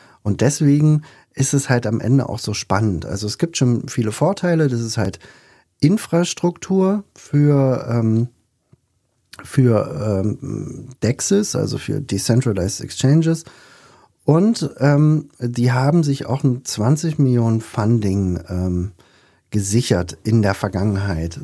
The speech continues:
Zwanzig Millionen klingt jetzt gar nicht so viel, aber, Freunde, aber wir sind mittlerweile in einer ganz anderen Marktphase.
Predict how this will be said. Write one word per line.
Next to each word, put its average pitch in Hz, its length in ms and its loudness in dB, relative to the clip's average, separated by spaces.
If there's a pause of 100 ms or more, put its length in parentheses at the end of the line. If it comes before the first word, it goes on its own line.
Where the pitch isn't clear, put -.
Zwanzig 180 420 2
Millionen 170 320 4
klingt 185 260 0
jetzt 143 200 -2
gar 139 180 2
nicht 165 160 0
so 143 100 4
viel, 165 520 -2 (540)
aber, 101 520 0 (320)
Freunde, 95 640 -4
aber 107 460 0 (380)
wir 104 100 -2
sind 147 440 0
mittlerweile 135 540 2
in 123 60 2
einer 117 120 2
ganz 147 340 -2
anderen 135 400 0
Marktphase. 107 800 -4